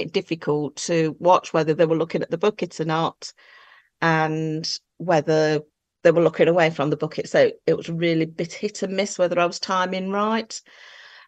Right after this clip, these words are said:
Uh, but then I, my friend taught me about, um, mat protocol. So having a mat on the floor, if the dog's on the mat, grooming takes place. When they move off the mat,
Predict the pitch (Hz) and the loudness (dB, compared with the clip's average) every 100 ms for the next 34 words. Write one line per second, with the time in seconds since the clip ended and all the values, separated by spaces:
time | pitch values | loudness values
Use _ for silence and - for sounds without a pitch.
0 | - 175 175 170 175 - 196 185 190 - | -6 0 2 2 0 0 0 0 -2 -4
1 | - 185 185 180 - 196 185 - 196 175 | -8 -8 -8 -8 -2 -2 -2 -6 -2 -2
2 | 185 180 180 180 180 170 170 - - - | -2 -6 -4 -4 -2 0 -2 -6 -14 -16
3 | - 156 156 160 160 160 165 _ _ _ | -10 -8 -6 -6 -4 -6 -8 _ _ _
4 | _ - 202 - - 196 196 - 247 247 | _ -4 -2 -2 0 -2 -2 -12 -4 -2
5 | 262 269 _ _ _ _ _ - - 165 | -2 -6 _ _ _ _ _ -10 -2 2
6 | 165 165 - 170 165 165 175 175 175 170 | 2 -2 -8 -6 -2 -2 -2 -4 -4 -2
7 | - - 175 170 170 165 - - 170 - | -4 -2 0 0 0 -2 -4 -8 -12 -8
8 | 165 156 165 175 160 165 185 220 - _ | -2 -2 0 -4 -4 -2 0 0 0 _
9 | - _ _ _ _ - 160 156 - 160 | -18 _ _ _ _ -4 -2 -2 -4 -4
10 | - - 220 214 214 220 - - _ _ | -6 -8 -2 0 0 -4 -10 -20 _ _
11 | _ 165 160 165 160 208 - - 170 165 | _ -4 0 2 2 2 0 -4 0 -2
12 | - - | -4 -10